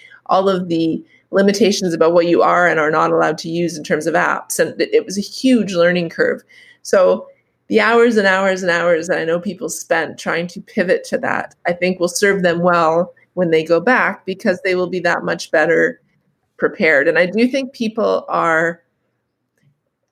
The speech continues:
I think they have expected that while we might be back face to face,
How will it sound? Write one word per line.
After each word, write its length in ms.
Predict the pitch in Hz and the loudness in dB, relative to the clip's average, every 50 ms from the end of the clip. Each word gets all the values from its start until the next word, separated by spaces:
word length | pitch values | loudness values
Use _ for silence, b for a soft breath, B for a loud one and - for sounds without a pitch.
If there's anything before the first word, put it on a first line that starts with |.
| _ - - _ _ - - | _ -20 -20 _ _ -4 -2
I 120 | 165 170 | -2 2
think 260 | 170 226 226 233 233 | 4 2 2 4 4
they 100 | 247 240 | 4 4
have 220 | 254 240 208 196 190 - - - | 4 4 2 2 0 -4 -8 -8
expected 800 | - - - - - - 208 214 226 214 - 254 262 233 220 - | -8 -8 -8 -14 -4 -2 -2 -2 -2 -4 -2 -2 -2 -2 0 -2
that 280 | - 165 170 - - | -2 -2 0 -2 -2
while 200 | - 170 165 160 | -2 -2 -2 -2
we 140 | 160 165 165 | -4 -6 -6
might 280 | 165 170 180 208 208 220 | -4 -2 -2 -2 -2 0
be 120 | 247 254 | 0 0
back 280 | 240 208 185 190 196 - | 2 0 -2 -2 -4 -4
face 260 | - 196 180 202 - | -2 -2 -2 -2 -2
to 120 | - 226 214 | -4 -6 -6
face, 640 | - - 160 147 160 208 214 - - - - _ | -2 -2 -2 0 0 -2 -4 -6 -10 -12 -14 _